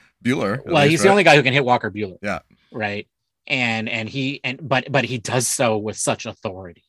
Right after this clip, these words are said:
Speaker 2: Right. It, it's not just that he has Walker Buehler's number. It's just that, like, if it, Duggar wishes it was always Walker Buehler on the mound.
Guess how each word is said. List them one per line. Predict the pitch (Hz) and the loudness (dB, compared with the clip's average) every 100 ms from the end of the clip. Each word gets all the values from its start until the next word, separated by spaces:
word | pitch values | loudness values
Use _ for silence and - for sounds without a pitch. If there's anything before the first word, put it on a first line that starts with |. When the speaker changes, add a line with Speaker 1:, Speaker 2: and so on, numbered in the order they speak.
| _ _ _ - - - _ _ - | _ _ _ -20 -20 -20 _ _ -8
Speaker 2:
Right. | 107 107 107 | -4 -4 -6
It, | - - | -8 -6
it's | 139 - | -6 0
not | 156 151 | 2 2
just | 107 131 - | 0 0 0
that | 123 107 | -4 -4
he | 113 | -6
has | 113 110 | -6 -4
Walker | 110 107 117 | -2 -2 -4
Buehler's | 104 110 110 104 92 | -8 -6 -6 -6 -10
number. | 101 120 127 98 95 98 | -8 -4 -4 -6 -10 -12
It's | 113 107 | -12 -10
just | - - | -8 -6
that, | 120 117 | -8 -6
like, | 113 107 _ | -8 -8 _
if | 120 - 202 | -8 -8 -16
it, | 175 143 120 135 139 147 | -8 -8 -6 -8 -8 -4
Duggar | 143 160 156 | 0 2 2
wishes | 139 127 | 2 0
it | 120 | -4
was | 113 | -4
always | 123 120 110 | 0 0 -2
Walker | 110 98 104 | -4 -8 -10
Buehler | 104 95 92 | -12 -12 -14
on | 87 | -18
the | 87 | -20
mound. | 82 _ _ - _ - _ - | -20 _ _ -18 _ -16 _ -14